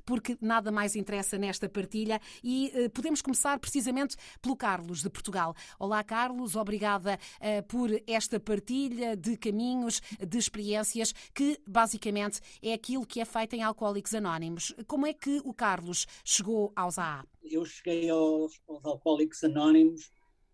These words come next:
Speaker 2: depois de ter tido uma experiência, eh, muito,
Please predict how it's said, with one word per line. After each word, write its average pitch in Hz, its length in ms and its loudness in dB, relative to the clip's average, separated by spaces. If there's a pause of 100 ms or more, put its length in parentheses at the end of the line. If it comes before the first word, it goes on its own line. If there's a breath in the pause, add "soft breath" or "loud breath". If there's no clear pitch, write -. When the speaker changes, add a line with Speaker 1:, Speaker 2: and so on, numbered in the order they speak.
Speaker 2:
depois 160 600 2
de - 120 -18
ter 151 280 2
tido 156 640 6
uma 151 180 -2
experiência, 143 1200 -2 (440)
eh, 143 580 -2
muito, 156 680 8